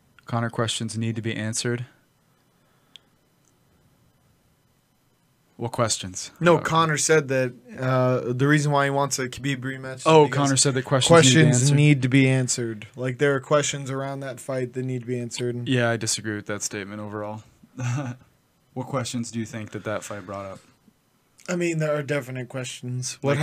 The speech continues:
Speaker 1: what?
Speaker 2: happens in a rematch? What, what, how's the preparation different? Uh, like, Chael Sonnen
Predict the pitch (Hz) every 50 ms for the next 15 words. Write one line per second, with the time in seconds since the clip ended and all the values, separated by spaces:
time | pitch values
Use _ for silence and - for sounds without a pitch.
0 | 151 147 - 113 135 127 147 135 139 143 143 139 139 135 135 123 - 143 139 139
1 | 135 - - 127 131 147 143 135 131 127 135 120 135 143 123 131 131 135 139 143
2 | 139 - 151 143 135 135 - - 139 139 135 135 131 131 - _ _ - 123 123
3 | 127 123 123 123 123 123 127 123 120 107 - - _ - 135 131 123 123 - -
4 | _ - - 165 160 151 143 - - 165 170 180 180 156 135 123 113